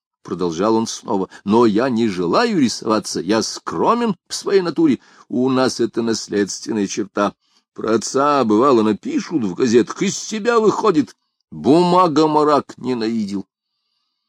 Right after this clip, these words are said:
"Даже нас в покое не оставляют", произнесла полковница.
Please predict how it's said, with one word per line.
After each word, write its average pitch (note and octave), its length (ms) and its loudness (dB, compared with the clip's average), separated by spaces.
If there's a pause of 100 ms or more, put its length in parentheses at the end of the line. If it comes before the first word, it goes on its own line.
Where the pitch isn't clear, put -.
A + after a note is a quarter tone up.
(420)
"Даже D3 420 -4
нас D#3 460 -2
в - 160 -20
покое A2 480 -2
не A2+ 100 -4
оставляют", G#2+ 840 -4
произнесла G#2 560 -6
полковница. B2 600 -8